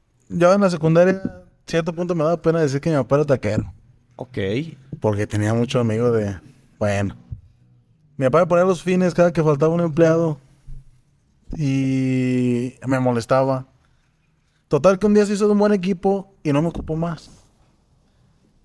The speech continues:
Speaker 2: Te descontó del
Speaker 1: Fue,
Speaker 2: negocio.
Speaker 1: fue de tercero de secundaria, brincando de prepa, segundo de prepa. Al acabar la prepa, yo decido ya no estudiar.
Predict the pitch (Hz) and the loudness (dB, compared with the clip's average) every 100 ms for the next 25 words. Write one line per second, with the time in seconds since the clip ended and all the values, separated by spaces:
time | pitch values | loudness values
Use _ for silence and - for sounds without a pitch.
0 | - 127 127 123 - - 127 - 151 160 | -4 0 0 -2 -4 -4 -4 -2 -2 0
1 | 165 165 160 151 151 160 160 156 139 147 | -2 0 2 4 6 6 4 2 -2 -4
2 | 131 123 - 143 147 147 135 120 147 160 | -4 -6 -4 2 4 4 2 2 2 2
3 | 151 135 135 147 160 165 143 120 135 151 | -2 -2 2 4 4 2 0 -2 0 0
4 | - 151 151 - 151 156 147 139 123 143 | -2 -6 -6 -8 -8 -8 -8 -6 -4 -2
5 | 147 143 143 147 - 151 143 _ _ _ | 0 -2 -4 -4 -8 -8 -10 _ _ _
6 | _ _ _ _ _ _ _ _ _ _ | _ _ _ _ _ _ _ _ _ _
7 | _ _ _ 131 139 135 135 139 160 196 | _ _ _ 0 2 2 2 2 4 2
8 | 190 185 170 165 165 _ _ _ - - | 0 -2 0 -4 -4 _ _ _ -20 -20
9 | _ - - - - 143 143 143 147 147 | _ -20 -20 -20 -2 0 2 2 2 2
10 | 147 147 - 147 156 | 2 0 -2 0 -2